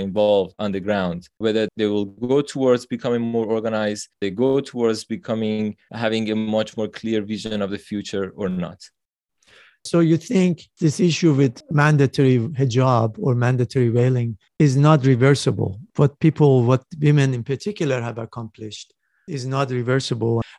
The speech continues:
Speaker 2: Is it possible that when the protests actually s-, subside,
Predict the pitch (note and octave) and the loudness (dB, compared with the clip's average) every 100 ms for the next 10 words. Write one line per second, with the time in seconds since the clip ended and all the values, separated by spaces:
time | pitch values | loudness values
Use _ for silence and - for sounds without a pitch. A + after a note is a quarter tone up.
0 | - F3 A3 - G#3 B3 B3 A3+ A3 F#3+ | -2 0 0 0 2 2 2 2 4 4
1 | E3 - F#3 D3+ C#3+ C3+ C3 A#2+ E3 F3+ | 2 0 -2 0 0 0 -2 -2 0 0
2 | F3 D#3 - C#3+ - D3+ C3 - - _ | 0 -4 -2 -6 -6 -8 -8 -8 -16 _
3 | _ - A#2+ - E3 C3 A2 | _ -12 -10 -2 0 0 -4